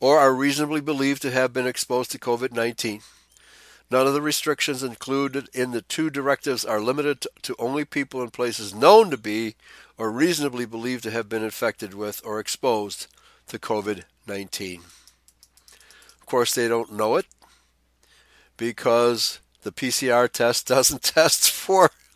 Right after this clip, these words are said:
whatever germ supposedly caused covid nineteen.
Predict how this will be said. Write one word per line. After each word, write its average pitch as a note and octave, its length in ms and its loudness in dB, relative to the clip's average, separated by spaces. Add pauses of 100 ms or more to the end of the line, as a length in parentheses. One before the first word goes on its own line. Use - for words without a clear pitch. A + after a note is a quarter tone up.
(300)
whatever D#3 720 6
germ E3 720 6 (640)
supposedly D3 640 2
caused C#3+ 480 4
covid B2+ 340 0
nineteen. A#2+ 600 2